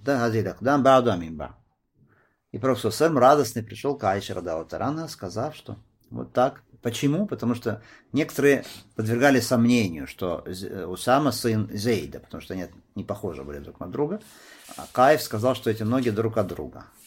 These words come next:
И Пророк, саллаллаху алейхи ва саллям, принял это, принял это, это было что? На основе чего? Косвенных указаний, верно?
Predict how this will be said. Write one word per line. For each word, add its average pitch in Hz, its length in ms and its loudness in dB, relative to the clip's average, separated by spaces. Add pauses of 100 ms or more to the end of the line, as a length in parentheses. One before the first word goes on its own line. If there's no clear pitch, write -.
(380)
И - 40 -20
Пророк, - 240 -14
саллаллаху 85 260 -6
алейхи 147 80 -4
ва - 20 -2
саллям, 214 220 -8 (260)
принял 156 400 0
это, - 420 -10 (160)
принял 127 360 -4
это, 147 280 -4
это 170 180 -6
было 110 280 -4
что? - 160 -18 (120)
На 95 100 -4
основе 151 260 -4
чего? 113 360 -6 (120)
Косвенных 143 440 -6
указаний, 80 520 -12 (100)
верно? 127 300 -8